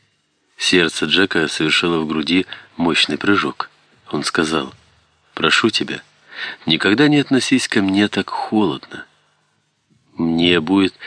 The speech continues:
нелегко переучиваться, но тебе это по силам. Учти, иногда я буду немного отстраняться от тебя, так что понадобится терпение.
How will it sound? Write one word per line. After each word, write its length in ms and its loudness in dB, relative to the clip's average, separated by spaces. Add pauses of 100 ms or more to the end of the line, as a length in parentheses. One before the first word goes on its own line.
(260)
нелегко 520 2
переучиваться, 960 -4 (920)
но 200 2
тебе 300 2
это 220 2
по 120 0
силам. 540 -2 (840)
Учти, 500 2 (460)
иногда 340 2
я 80 6
буду 220 0
немного 500 4
отстраняться 720 2
от 100 -6
тебя, 360 -2
так 160 -2
что 380 2
понадобится 720 0
терпение. 760 -2